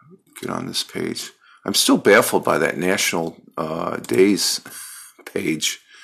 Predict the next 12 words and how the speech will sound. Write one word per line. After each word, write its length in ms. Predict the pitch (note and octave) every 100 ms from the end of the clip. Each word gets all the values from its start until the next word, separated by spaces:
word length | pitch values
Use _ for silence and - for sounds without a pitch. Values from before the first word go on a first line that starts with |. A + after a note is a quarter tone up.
| - - - -
as 120 | -
far 240 | - G#2+ G2+
as 120 | -
that 180 | - -
goes. 460 | - C2+ - -
Let's 220 | - - -
see. 360 | - - - - _ _ _ _ _ _ _ _ _ - - - - - _ -
What 180 | A2 A#2+
if 140 | -
I 60 | G#2
hit 260 | G2+ G2+
that? 240 | G2+ G#2